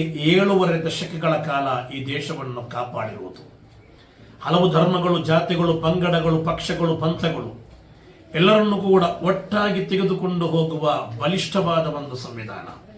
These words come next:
ಜಗತ್ತಿನ ಎಲ್ಲ ನಾಯಕರು ಕೂಡ ಹೆಮ್ಮೆ ಪಟ್ಟಂತಹ ಒಂದು ಸಂವಿಧಾನ. ನೆಲ್ಸನ್ ಮಂಡೇಲಾ ಆಫ್ರಿಕಾದ ಸ್ವತಂತ್ರ ಹೋರಾಟದಲ್ಲಿ ಮುಂಚೂಣಿಯಲ್ಲಿದ್ದವರು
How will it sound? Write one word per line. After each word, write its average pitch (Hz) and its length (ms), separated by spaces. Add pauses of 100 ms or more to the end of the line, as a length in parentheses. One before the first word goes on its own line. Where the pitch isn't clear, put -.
(960)
ಜಗತ್ತಿನ 185 480 (240)
ಎಲ್ಲ 190 300
ನಾಯಕರು 190 520
ಕೂಡ 175 240
ಹೆಮ್ಮೆ 196 460
ಪಟ್ಟಂತಹ 175 640
ಒಂದು 156 200
ಸಂವಿಧಾನ. 120 540 (1500)
ನೆಲ್ಸನ್ 165 400
ಮಂಡೇಲಾ 170 440
ಆಫ್ರಿಕಾದ 170 840
ಸ್ವತಂತ್ರ 165 480
ಹೋರಾಟದಲ್ಲಿ 165 720
ಮುಂಚೂಣಿಯಲ್ಲಿದ್ದವರು 156 1200